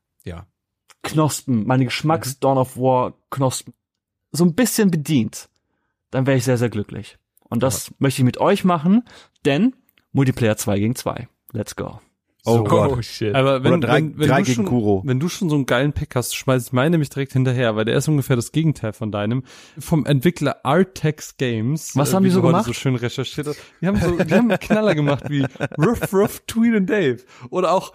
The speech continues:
Speaker 4: Me-, <laughs> Methland.
Speaker 1: Die haben Methland gemacht.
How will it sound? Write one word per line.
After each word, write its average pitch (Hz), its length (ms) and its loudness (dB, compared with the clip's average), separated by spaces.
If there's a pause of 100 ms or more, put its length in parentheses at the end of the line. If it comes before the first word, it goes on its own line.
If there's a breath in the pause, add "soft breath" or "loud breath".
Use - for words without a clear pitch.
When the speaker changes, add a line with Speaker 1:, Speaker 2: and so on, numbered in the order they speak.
(140)
Speaker 4:
Me-, 180 200 0 (420)
<laughs> - 1000 -2
Methland. 202 420 0
Speaker 1:
Die 139 100 2
haben 127 140 2
Methland 156 480 -2
gemacht. 147 180 0